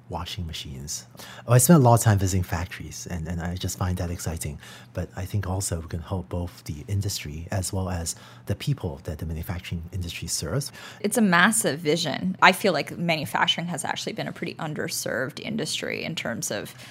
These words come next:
Speaker 2: the penetration of A I or just modern digital technologies today. Many investors and entrepreneurs would say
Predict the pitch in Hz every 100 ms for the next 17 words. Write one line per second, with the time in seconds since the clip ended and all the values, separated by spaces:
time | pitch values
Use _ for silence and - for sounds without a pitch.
0 | - - 202 165 127 - 151 - - 117
1 | - - - - 135 110 - - - -
2 | 180 143 143 135 123 131 - 175 180 147
3 | 147 165 151 127 135 175 135 120 - -
4 | - - - - - 95 92 - - 90
5 | 120 185 - - - - 196 233 262 247
6 | 190 190 180 202 - 170 170 165 165 -
7 | 160 151 147 165 180 - 110 127